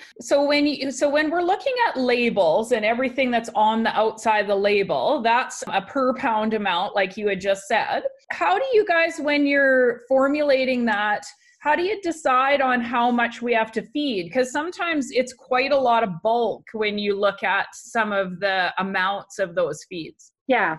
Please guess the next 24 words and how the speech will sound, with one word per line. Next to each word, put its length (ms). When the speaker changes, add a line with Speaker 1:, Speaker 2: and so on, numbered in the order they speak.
Speaker 2:
it 80
is 220
done 320
by 300
percentage 560
of 320
ingredients. 800
So, 420
mm, 220
some 200
of 60
the 160
foods 320
will 160
have 240
a 40
higher 360
fiber 480
content 480
is 160
usually 340
what 300
the 80
bulk 300